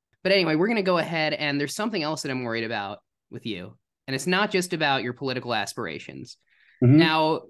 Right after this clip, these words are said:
Speaker 1: people don't know, would you describe yourself as outdoorsy?
Speaker 2: Uh, I think that's fair.
Speaker 1: Yeah. You say you're spending a lot of time in the fall, maybe hiking.
Speaker 2: Oh, a lot of time is generous. Um,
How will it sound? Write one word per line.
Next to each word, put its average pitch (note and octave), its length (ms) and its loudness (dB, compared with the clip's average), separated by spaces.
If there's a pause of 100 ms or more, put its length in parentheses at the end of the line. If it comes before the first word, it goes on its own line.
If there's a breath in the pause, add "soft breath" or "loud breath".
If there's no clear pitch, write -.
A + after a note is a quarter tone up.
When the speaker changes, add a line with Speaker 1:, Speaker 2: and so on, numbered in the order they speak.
(120)
Speaker 1:
people A#3+ 220 -2
don't G3+ 120 2
know, F3 160 -2
would G3+ 100 0
you C#4 60 2
describe A3 380 0
yourself F#3+ 340 -2
as D#3+ 80 -8
outdoorsy? C#3+ 800 -4 (1500)
Speaker 2:
Uh, F#3 520 8 (140)
I A3 120 6
think F#3 180 4
that's G#2 220 0
fair. A2 380 -4 (180)
Speaker 1:
Yeah. G#2+ 220 -8 (360)
You - 60 -12
say F#3+ 140 2
you're F3 260 4
spending F#3 240 0
a E3+ 40 0
lot E3+ 140 2
of D#3 80 -4
time D3+ 340 -2
in D3 60 -2
the C#3 80 -4
fall, C#3+ 340 0
maybe C3 280 -4
hiking. D#3 580 -4 (1500)
Speaker 2:
Oh, C4 360 4
a F#3 80 6
lot A#3+ 220 6
of F3+ 60 2
time C#3+ 280 6
is A#2 140 4
generous. B2 600 2
Um, G2+ 480 0